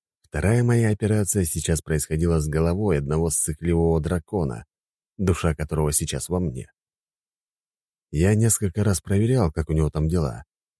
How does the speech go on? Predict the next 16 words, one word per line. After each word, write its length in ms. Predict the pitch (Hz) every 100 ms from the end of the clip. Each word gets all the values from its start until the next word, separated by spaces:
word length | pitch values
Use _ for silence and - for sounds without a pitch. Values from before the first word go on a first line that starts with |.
| _ -
и 80 | 82
мне 240 | 120 143
кажется, 380 | - 131 123 120
ему 240 | 120 117
очень 260 | 127 - 120
даже 220 | 110 101
понравился 600 | 98 104 123 107 73 -
мой 160 | 78 78
внутренний 460 | 87 78 73 87
мир. 240 | 80 - - _ _ _ _ _ -
Он 160 | 92 110
там 160 | 113
даже 220 | 104 101 104
друзей 400 | 90 98 76 80
себе 240 | - 80
нашёл. 400 | 71 - 58